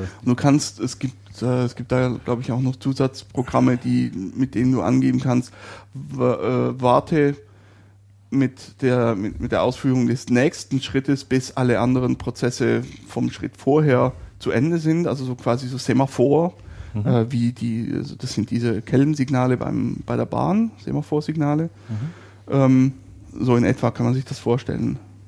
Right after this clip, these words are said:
Speaker 2: Ich möchte jetzt noch zwei Chat-Kommandos nennen, nämlich Center I C Q beziehungsweise Center I M. Das ist für Instant Messenger, da kann man Jabber-Accounts auf der Kommandozeile mit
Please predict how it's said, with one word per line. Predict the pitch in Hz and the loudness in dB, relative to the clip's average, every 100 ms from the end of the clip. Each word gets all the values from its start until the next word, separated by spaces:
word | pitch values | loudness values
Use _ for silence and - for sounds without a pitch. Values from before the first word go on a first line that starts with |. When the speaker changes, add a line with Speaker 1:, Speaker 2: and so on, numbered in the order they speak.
| - - - - - - - - - | -20 -20 -20 -18 -18 -18 -20 -20 -20
Speaker 2:
Ich | - - 120 | -16 -4 2
möchte | 127 - | 2 4
jetzt | 117 - | 2 2
noch | 120 | 0
zwei | - - 101 101 101 98 98 95 | 0 0 2 4 2 0 -2 -4
Chat-Kommandos | - 160 - 160 156 156 143 | 0 0 2 2 2 0 0
nennen, | 143 156 151 | 2 2 2
nämlich | 120 120 110 | 4 2 0
Center | - 143 139 147 131 | 0 0 0 -2 -2
I | 139 | -4
C | 139 | -6
Q | - 139 135 | -6 -4 -4
beziehungsweise | 135 - 117 110 107 101 | -4 -2 0 2 0 -2
Center | 98 - 117 113 110 | -2 0 0 0 0
I | 104 | 0
M. | - 139 165 | 2 2 2
Das | 131 110 | 0 -2
ist | 113 - | -6 -4
für | 113 110 | -2 0
Instant | 113 - 107 | -2 0 2
Messenger, | 135 156 139 135 | 2 2 2 2
da | 120 | -2
kann | 107 | 0
man | 107 101 | 2 2
Jabber-Accounts | 113 120 117 - 117 | 2 0 -4 0 0
auf | 107 | -2
der | - | -8
Kommandozeile | 104 110 107 107 - 107 | -2 2 2 0 -2 -2
mit | 104 104 - | 0 -2 -6